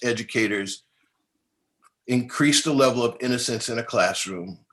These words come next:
consequently building the opportunity for relationships and neutralizing and eliminating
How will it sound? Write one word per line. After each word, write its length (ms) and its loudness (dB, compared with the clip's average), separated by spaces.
consequently 680 2
building 800 -2
the 100 -2
opportunity 880 -2
for 200 -4
relationships 1080 -6
and 420 -2
neutralizing 1040 4
and 160 -6
eliminating 840 -4